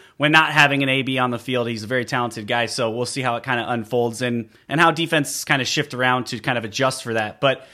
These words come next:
uh, we'll jump over to the other side of the ball, uh, looking at the defense of this group. Uh, T J Watt,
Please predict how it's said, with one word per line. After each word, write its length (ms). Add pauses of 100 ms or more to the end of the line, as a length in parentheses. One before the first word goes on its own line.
(260)
uh, 240
we'll 120
jump 180
over 160
to 40
the 60
other 120
side 160
of 40
the 60
ball, 500
uh, 180
looking 340
at 100
the 80
defense 460
of 80
this 180
group. 380 (360)
Uh, 200
T 180
J 160
Watt, 420